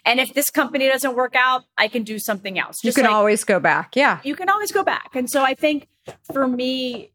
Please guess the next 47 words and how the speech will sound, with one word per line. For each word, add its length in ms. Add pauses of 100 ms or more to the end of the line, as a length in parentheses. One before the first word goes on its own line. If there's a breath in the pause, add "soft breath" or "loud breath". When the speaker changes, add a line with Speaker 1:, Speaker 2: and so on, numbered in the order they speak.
(720 soft breath)
Speaker 1:
I, 240
I, 340
I 20
have, 240 (400)
just 320
because 320
of 80
the 60
way 140
I 60
was 160
raised, 360
there's 220
always 280
been 100
that 140
inherent, 340
like, 140 (280)
take 340
a 120
risk 720 (480 loud breath)
and 520
you 280
know 220
yourself 420
better 180
than 140
anyone 300
else. 260
And 140
so 420 (760)
many 440
people 260
will 160
think, 340 (480)
"Oh, 140
you 160
had 340
this 160
idea, 760
you 100
know, 160
was 160
this 160
your 60
side 320
hustle?" 400